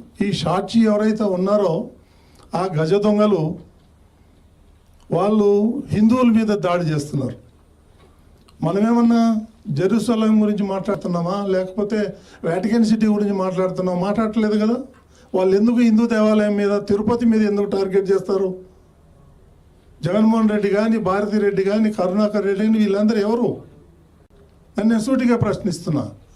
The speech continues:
వాళ్ళందరూ క్రిస్టియన్స్. వాళ్ళేంటి మన హిందూ దేవాలయం మీద దాడి చేసేది? మనం ఊరుకుందామా, ప్రతిఘటిద్దామా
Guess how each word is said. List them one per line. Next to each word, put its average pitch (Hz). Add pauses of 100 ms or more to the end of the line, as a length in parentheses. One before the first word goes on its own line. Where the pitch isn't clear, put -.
(340)
వాళ్ళందరూ 220
క్రిస్టియన్స్. 214 (760)
వాళ్ళేంటి 240
మన 233
హిందూ 220
దేవాలయం 208
మీద 196
దాడి 180
చేసేది? 180 (920)
మనం 190
ఊరుకుందామా, 226 (920)
ప్రతిఘటిద్దామా 214